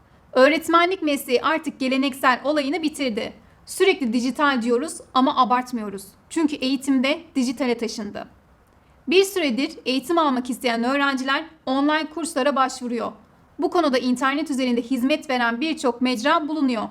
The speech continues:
Enstitü de bunlardan birisi. İki, internet dünyası ile çok alakası olmasa da drone operatörlüğü medya mensuplarının yakından bildiği meslek grubu. Ülkemizde genellikle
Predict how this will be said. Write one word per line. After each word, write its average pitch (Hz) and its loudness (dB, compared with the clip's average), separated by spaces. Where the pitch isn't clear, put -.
Enstitü 311 0
de 311 2
bunlardan 262 2
birisi. 220 -8
İki, 240 0
internet 320 2
dünyası 294 2
ile 262 -2
çok 302 -4
alakası 269 0
olmasa 262 0
da 294 0
drone 320 6
operatörlüğü 247 0
medya 294 2
mensuplarının 233 0
yakından 254 2
bildiği 285 0
meslek 254 -4
grubu. 220 -4
Ülkemizde 294 4
genellikle 277 -2